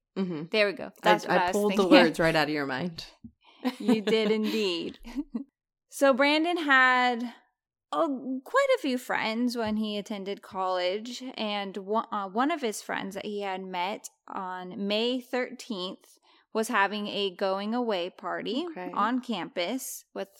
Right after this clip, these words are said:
Speaker 2: pretty much all of the friends that he knew.
Speaker 1: That's cool.
Speaker 2: So around midnight, Brandon left the going away party to drive from Canby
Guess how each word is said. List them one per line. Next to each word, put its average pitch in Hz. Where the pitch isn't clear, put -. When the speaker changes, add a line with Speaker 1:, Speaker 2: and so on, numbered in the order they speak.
Speaker 2:
pretty 214
much 202
all 190
of 185
the 196
friends 180
that 175
he 208
knew. 190
Speaker 1:
That's 359
cool. 185
Speaker 2:
So 240
around 254
midnight, 208
Brandon 214
left 240
the 226
going 202
away 190
party 180
to -
drive 185
from 185
Canby 233